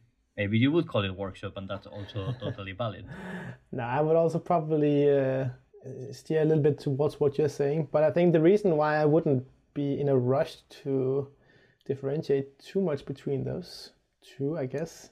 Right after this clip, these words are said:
Speaker 2: as long as it, it's no more like a week, maybe two, it's still, it's, it, a,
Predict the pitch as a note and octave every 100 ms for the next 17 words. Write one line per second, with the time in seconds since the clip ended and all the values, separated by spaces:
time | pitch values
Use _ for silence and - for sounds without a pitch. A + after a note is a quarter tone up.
0 | _ C3+ B2+ C#3+ D3 C3 - - C#3 D3
1 | C#3 C3+ C#3+ D3 C#3 C3+ B2 - - _
2 | B2+ C3 B2+ C#3+ C#3+ C#3 C#3 C#3 - C#3
3 | D3 E3+ _ - B2+ D#3 D#3 D3+ C3+ -
4 | - C3+ C3+ C#3+ - F3 E3+ G3